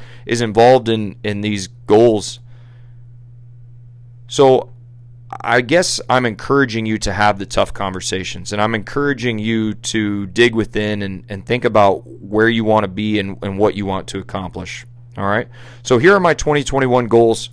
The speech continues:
from a business standpoint. I've got five of 'em. Number one, I want to understand my business better. All right? I made some good moves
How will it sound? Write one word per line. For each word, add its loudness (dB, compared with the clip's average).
from -2
a 2
business 2
standpoint. -8
I've -2
got 2
five 4
of -4
'em. -4
Number 2
one, 2
I -6
want 2
to -4
understand -4
my 0
business -4
better. -2
All 0
right? 4
I 2
made -2
some -6
good -2
moves -2